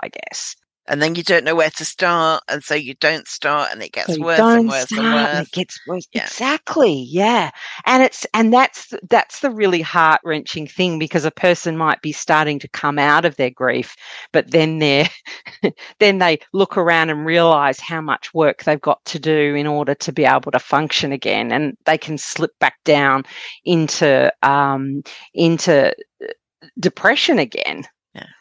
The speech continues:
Speaker 1: because of the state of the home. So, uh, yes, there's a, a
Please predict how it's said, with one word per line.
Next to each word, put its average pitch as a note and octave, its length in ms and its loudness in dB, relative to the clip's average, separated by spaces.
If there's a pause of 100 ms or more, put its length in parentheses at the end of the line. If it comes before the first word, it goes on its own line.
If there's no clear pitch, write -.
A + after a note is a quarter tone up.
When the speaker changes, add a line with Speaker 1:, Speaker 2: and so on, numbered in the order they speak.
(180)
Speaker 1:
because D#3 520 0
of B2 240 0
the C#3+ 80 -6
state - 400 -2
of D3+ 180 0
the C3 100 0
home. - 480 -8
So, D3+ 800 2 (720)
uh, C3+ 340 -10
yes, D#3+ 440 2
there's D#3 220 2
a, C#3+ 100 -2 (140)
a G#2 180 -6